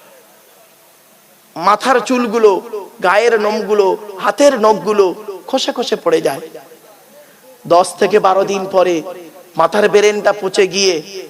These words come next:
নাক দিয়ে, কান দিয়ে, গাল দিয়ে গড়াতে থাকে। আঠারো থেকে কুড়ি দিন পর পেটটা ফেটে যায়, পোকায় তৈরি হয়। দুই মাস পর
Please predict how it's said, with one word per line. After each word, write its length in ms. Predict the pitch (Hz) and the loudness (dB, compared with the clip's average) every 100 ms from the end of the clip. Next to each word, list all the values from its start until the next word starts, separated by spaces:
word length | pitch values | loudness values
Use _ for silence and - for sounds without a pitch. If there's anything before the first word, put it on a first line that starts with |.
| - | -6
নাক 240 | 160 180 185 | 0 0 -2
দিয়ে, 260 | 165 208 202 | -4 0 0
কান 240 | 190 202 196 | 2 0 0
দিয়ে, 200 | 202 196 | -2 2
গাল 200 | 190 190 180 | 4 2 0
দিয়ে 180 | 190 | -2
গড়াতে 340 | 175 180 180 170 | 2 2 2 -2
থাকে। 300 | 233 - 151 - - 151 - _ _ _ _ _ _ 156 | -8 -8 -8 -8 -20 -20 -20 _ _ _ _ _ _ -2
আঠারো 340 | 170 202 233 | 0 0 -2
থেকে 220 | 220 196 | 2 0
কুড়ি 260 | - 190 190 | 0 -2 -2
দিন 180 | 190 190 165 | -2 -4 2
পর 200 | 175 147 - 175 151 - - - | 2 2 -6 -14 -16 -20 -20 -2
পেটটা 300 | 185 - 180 | -2 0 -4
ফেটে 300 | 185 254 175 | -4 -4 0
যায়, 240 | 170 151 139 - - - - | 0 0 -4 -14 -20 -20 -4
পোকায় 340 | 180 180 175 | 0 2 0
তৈরি 360 | 175 170 160 160 | 0 -2 0 -2
হয়। 280 | 151 139 127 151 143 - - - | 0 -2 -4 -16 -20 -20 -20 -8
দুই 240 | 156 208 208 | 2 2 4
মাস 220 | 190 185 | 0 0
পর 280 | 208 165 | 2 4